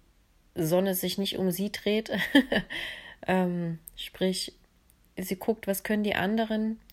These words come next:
äh, was kann sie vielleicht noch nicht. Ich finde es einerseits gut, dass sie halt das wahrnimmt, dass es Sachen gibt, ähm, die man halt noch lernen kann.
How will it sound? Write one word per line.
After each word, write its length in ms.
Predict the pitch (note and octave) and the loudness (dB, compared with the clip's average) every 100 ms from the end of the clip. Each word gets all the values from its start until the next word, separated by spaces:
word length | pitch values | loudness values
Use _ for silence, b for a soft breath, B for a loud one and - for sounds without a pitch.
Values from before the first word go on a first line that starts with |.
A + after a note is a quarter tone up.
| B B B B B - | B B B B B -4
äh, 260 | F#3 F#3+ | 2 2
was 140 | F#3+ F#3+ | 2 0
kann 220 | G3 F#3+ | 0 0
sie 100 | F#3 | 0
vielleicht 320 | F#3 E3 E3 | 0 -2 -2
noch 140 | D#3 D#3+ | -4 -4
nicht. 300 | D3 - - - - - B B B B | -6 -8 -14 -20 -20 -20 B B B B
Ich 180 | - F3+ | -6 0
finde 180 | B3 A#3 | 2 2
es 80 | A#3 | 0
einerseits 680 | - G3 G3 F#3 - - - - | 0 0 0 -2 -4 -10 -14 -14
gut, 540 | - F#3 C4 D#4 A3+ - _ - _ - | -4 0 0 -2 -6 -10 _ -20 _ -4
dass 140 | G3 | -2
sie 180 | G3 F3+ | 0 0
halt 200 | F3 E3 | -2 -4
das 180 | D#3+ - | -8 -6
wahrnimmt, 600 | D#3 F#3+ B3+ C4 C4 - _ _ _ _ - - - | -4 -2 0 -2 -6 -12 _ _ _ _ -20 -14 -8
dass 240 | F#3 - | -6 -6
es 240 | - - | -8 -6
Sachen 340 | - E3+ F3+ E3 | -6 -4 -6 -4
gibt, 340 | G#3 A3 - B B B B B - | -4 -6 -12 B B B B B -8
ähm, 500 | - E3 E3 D#3+ D#3+ - - _ - - - - - | -2 0 0 -2 -4 -8 -20 _ -20 -20 -20 -20 -10
die 80 | E3 | -4
man 260 | E3 D#3+ D#3+ | -4 -4 -4
halt 320 | D#3 D#3 - - | -4 -6 -12 -10
noch 180 | D#3+ - | -8 -6
lernen 460 | D3 D#3 E3 E3+ | -6 -4 -4 -6
kann. 340 | - D#3+ F#3 | -6 -4 -2